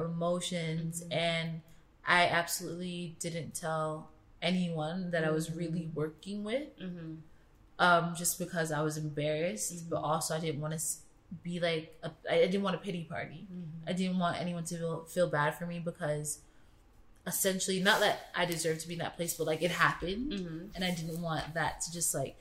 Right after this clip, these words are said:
Speaker 1: I didn't want that narrative to be in
Speaker 2: Mm-hmm.
Speaker 1: anyone's head,
Speaker 2: Mm-hmm.
Speaker 1: you
Speaker 2: About
Speaker 1: know?
Speaker 2: you. Yeah.
Speaker 1: Right.
Speaker 2: Yeah.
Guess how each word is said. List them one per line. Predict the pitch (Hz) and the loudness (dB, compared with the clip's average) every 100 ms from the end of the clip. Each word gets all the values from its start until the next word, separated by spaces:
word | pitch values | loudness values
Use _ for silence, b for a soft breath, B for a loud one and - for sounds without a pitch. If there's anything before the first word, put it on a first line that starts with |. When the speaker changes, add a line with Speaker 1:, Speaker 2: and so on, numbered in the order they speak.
| B | B
Speaker 1:
I | 208 | 0
didn't | 269 | 2
want | 277 | 4
that | 240 180 | 4 4
narrative | 175 180 180 160 151 | 4 4 4 2 0
to | 160 | -4
be | 160 | -2
in | 143 | -2
Speaker 2:
Mm-hmm. | 165 | -2
Speaker 1:
anyone's | 160 156 - | -2 -2 -2
head, | 170 117 101 | -2 -2 -4
Speaker 2:
Mm-hmm. | 185 180 139 160 160 - | -8 -8 -10 -10 -14 -4
Speaker 1:
you | 185 | 2
Speaker 2:
About | 156 | 4
Speaker 1:
know? | 170 165 - 160 | 4 2 -2 -6
Speaker 2:
you. | |
Yeah. | 160 190 | -4 0
Speaker 1:
Right. | 160 - | 2 0
Speaker 2:
Yeah. | 185 | -4